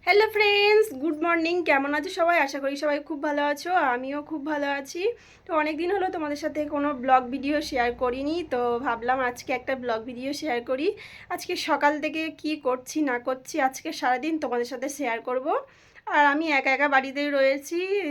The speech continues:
ছেলে গেছে ওর বাবার সাথে, মানে বাবা কাজে যাচ্ছিলো, বলছে,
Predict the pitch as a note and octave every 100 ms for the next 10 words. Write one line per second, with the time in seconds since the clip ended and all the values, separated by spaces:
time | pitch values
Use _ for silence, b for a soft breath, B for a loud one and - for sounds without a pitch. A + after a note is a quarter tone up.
0 | C#4 C#4 B3+ B3 B3 B3 C4+ B3 A3+ A#3
1 | - A#3+ C4+ A4+ - B B B C4 C#4+
2 | E4+ F#4 D4 B3+ B3 B3+ C4+ C4+ C#4 C#4+
3 | C#4 - D4+ C#4+ G4 C4+ B3+ B3 C4+ B3